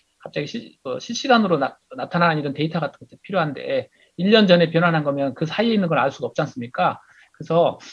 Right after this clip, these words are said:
이거를 좀 실시간으로 변환을, 변환을 해야 되겠다. 뭐 코비드 나인틴 같은 이런 전염병도 있고 여러 가지 재난 상황에서 실시간 데이터가 필요하다 해서 이런 작업을 저희가 했고요.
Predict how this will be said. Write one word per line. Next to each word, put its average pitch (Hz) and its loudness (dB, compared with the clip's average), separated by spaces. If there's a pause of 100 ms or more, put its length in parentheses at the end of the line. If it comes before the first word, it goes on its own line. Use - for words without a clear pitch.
(140)
이거를 190 0
좀 175 0
실시간으로 220 0
변환을, 143 -2
변환을 151 0
해야 185 0
되겠다. 123 -4
뭐 - -14
코비드 180 -6
나인틴 143 -2
같은 127 -4
이런 135 -4
전염병도 156 0
있고 127 -2
여러 156 4
가지 160 2
재난 160 6
상황에서 147 2 (200)
실시간 202 0
데이터가 135 -4
필요하다 160 0
해서 147 0 (240)
이런 156 4
작업을 143 4
저희가 127 0
했고요. 139 -2